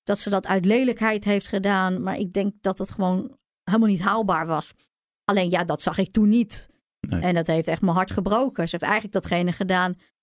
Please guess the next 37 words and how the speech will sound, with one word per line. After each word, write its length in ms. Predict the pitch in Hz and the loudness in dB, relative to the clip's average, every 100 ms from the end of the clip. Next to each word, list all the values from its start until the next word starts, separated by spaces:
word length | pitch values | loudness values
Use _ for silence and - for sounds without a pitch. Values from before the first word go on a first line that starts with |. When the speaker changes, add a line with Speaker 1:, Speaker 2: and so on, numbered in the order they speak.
| _ _ | _ _
Speaker 1:
eh, 120 | 185 | -4
waarvan 380 | 180 180 190 185 | 0 0 0 0
ze 100 | 196 | 0
zei 240 | 180 185 180 | 2 0 0
van, 160 | 185 | -2
"Nou, 120 | 185 | 0
maar 140 | 175 170 | 0 0
dat 180 | 202 - | -2 0
ga 140 | 208 | -2
ik 100 | 196 | 2
nooit 240 | 202 208 | 2 2
bij 100 | 180 | 2
jou 220 | 196 175 170 | 2 2 2
doen, 200 | 208 233 | 2 2
want 160 | 214 | 2
ik 100 | 185 | 0
weet 220 | 175 180 196 | 0 0 2
hoe 80 | |
diep 180 | 196 294 | 2 2
het 120 | 220 | 0
zit." 260 | - 165 - - _ _ | -2 -4 -4 -20 _ _
Speaker 2:
<laughs> 280 | - - - | -8 -2 -2
Speaker 1:
En 100 | 202 | 2
dan 100 | 202 | 2
doe 80 | 185 | 2
je 60 | 185 | 2
het 100 | 190 | 0
alsnog. 400 | 180 233 185 - | 2 2 2 -2
Dus 220 | 180 - | -4 0
dat, 240 | 190 - | -2 0
eh, 540 | 208 190 190 190 190 190 - _ - - - - | 2 4 4 4 2 0 -4 _ -20 -20 -20 -4
ja, 200 | 208 151 | -2 0
dat 180 | 202 196 | -2 0
was, 360 | 214 220 - | 0 0 0
eh, 100 | 240 | 0
bijzonder 400 | 208 247 269 285 | 4 4 4 2
pijnlijk. 480 | 277 175 175 170 - | 2 0 0 -2 -4